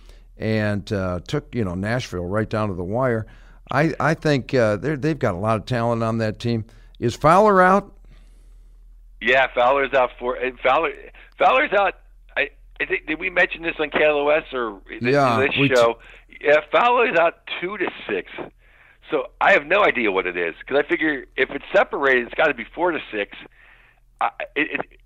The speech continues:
Speaker 2: it, it's a shoulder. They're saying upper body, but it, it's a shoulder. Yeah, I mean, that,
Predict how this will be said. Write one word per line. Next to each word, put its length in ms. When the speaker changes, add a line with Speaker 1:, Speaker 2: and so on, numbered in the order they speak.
Speaker 2:
it, 320
it's 140
a 80
shoulder. 500
They're 200
saying 180
upper 240
body, 400
but 120
it, 160
it's 180
a 80
shoulder. 400
Yeah, 200
I 140
mean, 220
that, 240